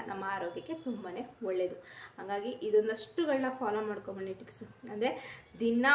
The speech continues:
ಒಂದೊಂದು ಜ್ಯೂಸ್ಗಳನ್ನ ಮಾಡ್ಕೊಂಡು ಕೊಂಡ್ಕೊ-, ಇದನ್ನು ಒಂದು ಸ್ವಲ್ಪ ಚಾಲೆಂಜಾಗಿ ತೊಗೊಳ್ಳಿ. ಒಂದಿನ ಮಾಡಿ ಒಂದಿನ ಬಿಡಬೇಡಿ, ಮೂರು ತಿಂಗಳು ಕಂಟಿನ್ಯೂ ಮಾಡ್ಕೊಬೆ-, ಬನ್ನಿ.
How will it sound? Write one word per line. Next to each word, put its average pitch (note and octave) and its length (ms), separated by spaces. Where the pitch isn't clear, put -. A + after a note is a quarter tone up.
ಒಂದೊಂದು A3+ 480
ಜ್ಯೂಸ್ಗಳನ್ನ A#3 540
ಮಾಡ್ಕೊಂಡು G3+ 420
ಕೊಂಡ್ಕೊ-, G3 360
ಇದನ್ನು D4 240
ಒಂದು C4+ 140
ಸ್ವಲ್ಪ - 200
ಚಾಲೆಂಜಾಗಿ C4+ 680
ತೊಗೊಳ್ಳಿ. G3+ 320
ಒಂದಿನ B3 300
ಮಾಡಿ B3 260
ಒಂದಿನ A3+ 420
ಬಿಡಬೇಡಿ, F#3+ 340
ಮೂರು B3+ 360
ತಿಂಗಳು A#3 300
ಕಂಟಿನ್ಯೂ A3+ 560
ಮಾಡ್ಕೊಬೆ-, G3 600
ಬನ್ನಿ. G#3 360